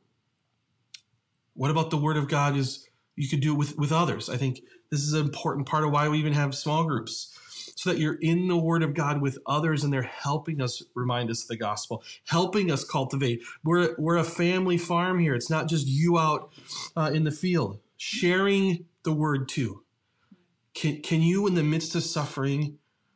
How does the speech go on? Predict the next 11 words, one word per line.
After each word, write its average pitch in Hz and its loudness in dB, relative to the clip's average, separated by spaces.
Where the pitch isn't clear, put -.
look 147 -2
outside 143 -2
of 156 -2
yourself 139 -2
and 131 -2
actually 127 -4
still 147 -4
have 131 -2
opportunities 123 -4
to 113 -8
share 117 -4